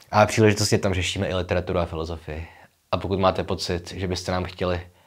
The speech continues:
na produkci těch videí v-, přispět finančně,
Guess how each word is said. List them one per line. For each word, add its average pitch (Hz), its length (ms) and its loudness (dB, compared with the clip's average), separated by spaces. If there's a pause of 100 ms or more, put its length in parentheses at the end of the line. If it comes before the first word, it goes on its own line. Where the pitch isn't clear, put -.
(680)
na 95 100 2
produkci 104 360 4
těch 104 200 2
videí 98 380 6
v-, - 160 -8
přispět - 380 0
finančně, 127 720 4